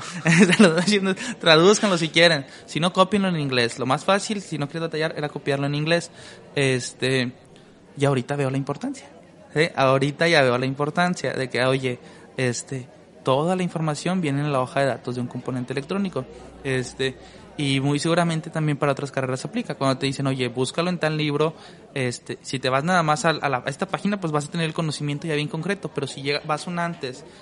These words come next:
Speaker 1: y luego lees después, vas a decir, "Ah, caray, pues fíjate que te están planteando todo el conocimiento y ya entiendes de dónde se deriva A, B, C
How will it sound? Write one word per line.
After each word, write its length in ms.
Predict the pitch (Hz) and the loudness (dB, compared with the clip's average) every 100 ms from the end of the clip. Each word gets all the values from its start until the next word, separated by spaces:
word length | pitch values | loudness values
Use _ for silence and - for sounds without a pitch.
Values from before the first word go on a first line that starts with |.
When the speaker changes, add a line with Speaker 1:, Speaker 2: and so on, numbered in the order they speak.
| - | -10
Speaker 1:
y 60 | 151 | -4
luego 180 | 143 156 | 0 0
lees 240 | 156 139 | 0 0
después, 540 | 160 156 - 175 175 - - - - | -2 -4 0 2 0 -10 -20 -18 -6
vas 160 | 143 | -2
a 20 | 143 | -2
decir, 180 | 135 - | -2 -4
"Ah, 180 | 123 147 | -6 -6
caray, 320 | 160 147 185 | -4 -2 -4
pues 160 | 175 139 | -6 -10
fíjate 300 | 139 156 180 | -8 -8 -8
que 100 | 139 | -6
te 80 | 135 | -6
están 400 | 160 151 147 151 | -6 -8 -8 -8
planteando 520 | 165 160 151 147 156 | -6 -6 -6 -6 -6
todo 160 | 151 | -4
el 100 | 147 | -4
conocimiento 760 | 151 147 131 131 131 139 139 139 | -6 -8 -8 -8 -6 -6 -4 -4
y 60 | 135 | -4
ya 80 | |
entiendes 440 | 135 135 135 135 139 | -6 -8 -8 -8 -4
de 100 | 139 | -4
dónde 240 | 127 131 | -4 -6
se 120 | 131 | -6
deriva 460 | 131 127 127 135 135 - - - - - | -6 -4 -2 0 -2 -6 -18 -20 -20 -2
A, 320 | 143 139 139 143 | 2 4 2 0
B, 300 | 139 135 135 | -2 -2 -4
C 320 | - 143 | -4 -4